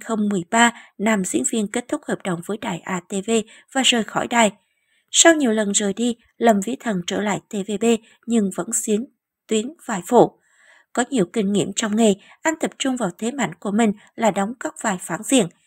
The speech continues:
Nhờ khả năng diễn xuất tốt nên dù phải cạnh tranh với lớp diễn viên trẻ, sao nam sinh năm một nghìn chín trăm sáu mươi hai vẫn nổi bật theo một cách riêng.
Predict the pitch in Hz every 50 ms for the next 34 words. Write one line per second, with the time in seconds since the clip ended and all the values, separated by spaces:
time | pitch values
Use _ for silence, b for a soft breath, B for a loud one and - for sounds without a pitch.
0 | b b b b b b - 285 294 285 - 226 196 196 208 214 202 196 190 -
1 | 180 170 208 - - - 247 - _ - 294 330 339 b b b b b - 254
2 | 247 220 214 - 220 190 - 190 190 - - 226 180 165 - - 202 190 185 -
3 | 190 196 214 254 262 - - 196 190 254 - 254 226 185 - - 247 214 170 B
4 | B B B B B - - 294 294 277 277 269 254 247 233 - - 233 233 226
5 | 226 220 208 196 180 196 196 175 170 b b b b b _ _ - 220 220 -
6 | - - 220 208 190 - - - 202 202 240 277 269 220 208 226 226 226 214 208
7 | B B B B B _ - 226 226 - 320 311 294 190 190 220 226 185 - _
8 | _ _ - 202 190 - _ _ - 202 175 - _ - 240 - - - 247 247
9 | 240